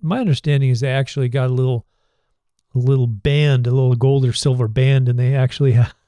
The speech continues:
had it attached to, to part of their ear that would denote that they're a bondservant. They belong to someone else. And the Apostle Paul says,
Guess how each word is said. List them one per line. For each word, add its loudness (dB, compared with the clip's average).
had 0
it -6
attached -2
to, 0
to 0
part 0
of 2
their 0
ear 0
that 0
would 2
denote 2
that 0
they're 2
a 0
bondservant. 0
They 0
belong 0
to 0
someone 0
else. -6
And 2
the 2
Apostle -2
Paul 0
says, -2